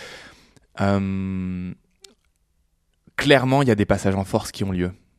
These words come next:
euh, notamment du monde économique. Euh, il y a énormément de pans de l'économie qui savent très bien que leur business model est sur la fin.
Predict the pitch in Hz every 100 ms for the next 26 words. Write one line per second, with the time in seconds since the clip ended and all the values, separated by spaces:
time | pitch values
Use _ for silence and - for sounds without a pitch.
0 | - - - 101 92 92 92 - - 95
1 | 113 110 110 113 113 104 104 101 104 107
2 | 113 123 - - _ _ 101 95 95 90
3 | 95 - 120 117 113 110 113 92 - 110
4 | 104 101 95 95 120 101 - 98 - -
5 | 113 101 117 123 - 98 95 90 98 104
6 | - 95 110 104 - 92 87 - 110